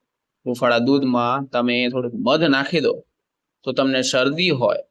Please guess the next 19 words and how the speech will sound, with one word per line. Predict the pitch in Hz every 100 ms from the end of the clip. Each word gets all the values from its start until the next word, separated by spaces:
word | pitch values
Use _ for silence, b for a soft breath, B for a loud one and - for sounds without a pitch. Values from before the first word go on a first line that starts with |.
| -
ખાંસી | 107 135 - 170
હોય, | 107 82 -
તેના | 127 127 127
માટે | 127 175
પણ | 175 107 - _ _ _ _ _ -
ઉપયોગ | 143 143 123 127 135 151 156 147 - _ -
કરી | 120 117 -
શકાય | - 117 139
છે. | - - - - _ _ _ _ _ _ _ _ _ 131
મિત્રો, | 135 135 127 131 131 - _ _ _
હવે | 117 175
હું | 226 208 214 214 214 214 _ 214 _ 110
વાત | 107 127 165 180 180 -
કહું | 131 135 131
કે | 127 123 180 226 _ _ _ _ _ _ _ _ -
આદુ | 131 135 151 208 214 -
અને | 120 117
મધ. | 110 117 - - - - - _ _ _ _
મિત્રો, | 165 220